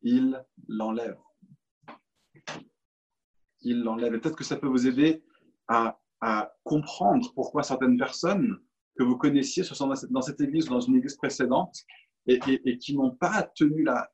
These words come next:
la, la, la course, qui n'ont pas tenu jusqu'au bout. Ce que ce texte était en train de dire, c'est que, euh, le cep, oui,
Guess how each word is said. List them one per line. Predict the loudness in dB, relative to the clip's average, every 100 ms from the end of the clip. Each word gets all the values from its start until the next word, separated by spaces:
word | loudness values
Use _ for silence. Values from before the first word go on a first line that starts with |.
| -4
la, | -4 -2
la, | -2 -2
la | -4
course, | -4 -8 -8 -4
qui | 0
n'ont | 2 2
pas | 4 4 2 -4 _ _
tenu | -4 0 0
jusqu'au | -2 -6 -2 -2
bout. | -2 -8 -12 -20 _ _ _ _ _ _ _ _ -20 -20
Ce | -4
que | -2
ce |
texte | 0 -2 -2
était | -2 -2
en | -4
train | -2 -4
de | -2
dire, | -2 -2
c'est | -4 -2
que, | 0 -2 -4 _ _ _ _
euh, | -2 0 0 -2 _ _
le | 2 4
cep, | 4 0 0
oui, | 0 2 2 2